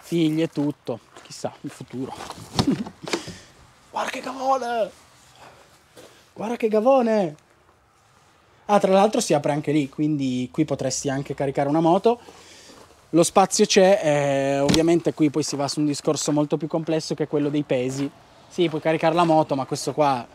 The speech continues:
già sarà al limite. Se uno poi va a metterci altro peso come una moto,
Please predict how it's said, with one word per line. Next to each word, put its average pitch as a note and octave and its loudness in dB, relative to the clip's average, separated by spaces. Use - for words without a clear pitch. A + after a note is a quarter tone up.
già C#3 -4
sarà C3 -2
al C#3 0
limite. C3 -4
Se - -8
uno B2+ -2
poi B2+ -4
va B2 -4
a A#2+ -6
metterci B2 -8
altro B2 -6
peso A#2+ -8
come A#2+ -8
una A#2+ -6
moto, A#2 -6